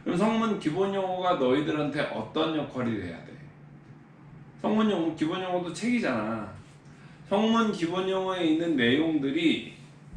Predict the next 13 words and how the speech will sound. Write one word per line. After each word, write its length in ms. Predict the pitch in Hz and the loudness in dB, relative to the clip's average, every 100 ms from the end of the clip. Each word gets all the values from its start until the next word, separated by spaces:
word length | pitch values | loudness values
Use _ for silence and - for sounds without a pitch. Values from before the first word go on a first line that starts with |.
| - - - - - - - - - - | -16 -16 -14 -14 -16 -20 -20 -20 -20 -12
책이 340 | 160 151 151 | -6 -2 0
여기 280 | 110 101 90 | 0 -2 -8
있고, 640 | - 117 156 196 220 - - - - - - - - - - - - - - - - - | -8 -2 0 2 0 -4 -16 -18 -14 -12 -12 -18 -20 -20 -20 -20 -20 -20 -20 -20 -18 -6
독서를 560 | 110 - 139 135 131 127 | -6 -4 -6 -4 -4 -4
통해서 880 | 139 139 120 110 127 165 175 208 - 113 | -2 -2 -2 -2 0 2 0 -2 -12 -14
뭐가 320 | 101 107 101 | -6 -4 -4
돼야 220 | 92 80 | -6 -8
돼? 300 | - 95 - - - - - - - - - - - - - - - - - - - - - - - - - - - - - - - - - - - - 143 - - - - - - - - - 95 | -8 -8 -10 -16 -20 -20 -20 -20 -20 -20 -20 -20 -20 -20 -20 -18 -20 -20 -20 -20 -20 -20 -20 -20 -18 -16 -16 -16 -18 -18 -18 -20 -20 -18 -20 -20 -20 -20 -20 -20 -20 -18 -18 -20 -20 -20 -16 -12 -6
내 200 | 107 131 | -2 -2
것이 300 | 160 160 147 | -2 -2 -2
돼야 260 | 110 107 | 0 -2
된단 360 | 104 98 90 85 | -2 -6 -6 -8
말이야. 340 | - - - | -10 -14 -14